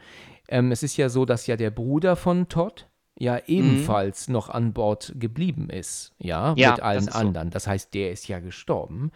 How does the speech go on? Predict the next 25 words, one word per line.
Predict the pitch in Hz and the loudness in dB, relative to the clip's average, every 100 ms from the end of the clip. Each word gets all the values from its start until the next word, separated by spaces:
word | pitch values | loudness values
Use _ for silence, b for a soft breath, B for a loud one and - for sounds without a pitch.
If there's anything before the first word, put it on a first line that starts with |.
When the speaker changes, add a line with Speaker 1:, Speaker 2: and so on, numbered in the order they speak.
| B B B | B B B
Speaker 1:
Und | B 127 | B 0
als | 127 123 | 0 6
Speaker 2:
Ja. | |
Speaker 1:
ja | 123 | 6
dann | 120 120 | 6 4
die | 113 113 | 2 2
Eltern | 139 196 220 175 | 6 6 6 0
von | - 101 92 | -2 -6 -6
Todd | 104 95 - | -6 -6 0
auch | 139 - | 0 0
reinkommen | 107 95 85 98 110 | -4 -6 -6 -4 -4
und | 113 | -4
ihm | 110 113 107 | -4 -4 -4
in | 107 101 | -6 -6
den, | 104 | -8
ihn | - 117 | -8 -6
in | 101 | -4
den | 98 104 | -6 -4
Arm | 147 156 113 | 4 6 6
nehmen, | 87 78 123 - B B B | 4 0 -2 -2 B B B
reagieren | 110 104 101 117 151 | -2 -2 -2 -4 -4
die | 160 156 | -4 -4
ja | 147 151 | -2 -2
auf | 139 127 120 | -2 -2 -2
den | - 104 98 | -6 -4 -4